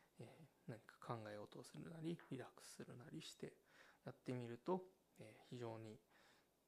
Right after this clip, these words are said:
手の筋肉にも有効に働きますので、ぜひ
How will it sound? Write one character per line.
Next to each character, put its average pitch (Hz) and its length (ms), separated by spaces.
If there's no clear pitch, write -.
手 131 120
の 107 140
筋 - 140
肉 117 300
に 139 100
も 170 240
有 113 260
効 - 260
に 156 160
働 - 400
き - 120
ま 120 120
す - 140
の 143 120
で、 165 180
ぜ 135 100
ひ - 200